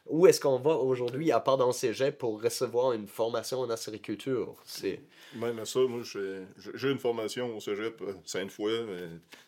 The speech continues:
Speaker 2: technicien forestier. On a parlé peut-être quinze minutes, voire une heure, disons une heure d'acériculture.
Speaker 1: Les
Speaker 2: On, on, on apprend les bases de ménagement forestier, on a, mais c'est jamais appliqué à l'acériculture.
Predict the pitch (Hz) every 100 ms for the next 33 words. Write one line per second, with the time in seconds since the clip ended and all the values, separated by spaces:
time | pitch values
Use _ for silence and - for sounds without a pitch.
0 | - - 107 120 110 104 98 - 104 110
1 | _ _ - _ - 95 101 107 107 -
2 | _ _ _ - 101 101 113 120 120 117
3 | _ - - 92 104 101 98 101 104 120
4 | 156 - - _ _ _ 107 120 123 127
5 | 110 95 - 104 113 107 104 104 101 90
6 | - - 98 95 95 95 85 92 - -
7 | - - _ 113 127 120 131 131 135 131
8 | 127 127 120 120 170 135 110 120 123 107
9 | 98 98 95 104 101 92 92 117 113 98
10 | 90 98 - 104 107 107 117 117 113 -
11 | 107 123 104 92 90 90 85 101 101